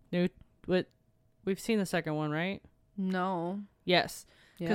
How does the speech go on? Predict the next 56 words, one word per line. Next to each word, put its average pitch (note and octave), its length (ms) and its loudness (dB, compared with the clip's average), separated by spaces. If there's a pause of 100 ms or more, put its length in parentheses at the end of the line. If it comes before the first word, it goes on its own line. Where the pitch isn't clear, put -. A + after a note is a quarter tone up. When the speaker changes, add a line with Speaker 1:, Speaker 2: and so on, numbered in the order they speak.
Speaker 1:
we F#4 40 2
Speaker 2:
Yeah? - 40 4
Speaker 1:
went F#3+ 180 2
over F3 120 2
to E3+ 60 0
Grandma E3 300 6
and D#3 100 2
Grandpa's E3+ 580 6
and D#3+ 140 0
they D3+ 80 6
forced D3+ 240 4
us D3+ 120 2
to D#3 100 4
sit D3+ 160 4
down C#3 160 4
and B2+ 80 2
watch C#3+ 240 2
it G#2+ 80 0
with C#3 100 -2
them. F#3 260 -4
Speaker 2:
No, A#3 160 6
that G#3 140 8
was G#3+ 100 2
the B3+ 100 4
first F#4 300 0
one. G3 380 0 (140)
Speaker 1:
That C4+ 80 4
was D#4 140 4
the D#4+ 60 -10
second G4 280 2
one. E3 200 2
Speaker 2:
That G#3 140 8
was B3 140 8
the C#4 60 4
first D#4 300 2
one. F3 360 0
'Cause B3+ 140 2
then A3+ 120 8
they A3+ 80 8
also A3 220 6
made A3 160 4
us G#3 100 -4
watch G#3 180 6
Infinity A3 460 0
War. D#3 320 -4 (580)
'Cause A#3+ 200 4
we, B3+ 180 6
they A#3 160 10
wanted B3 280 8
to B3 60 10
watch A#3+ 200 10
Infinity C4+ 460 0
War G3+ 260 4
and G#3 100 2
we G#3 80 2
said, G3+ 240 4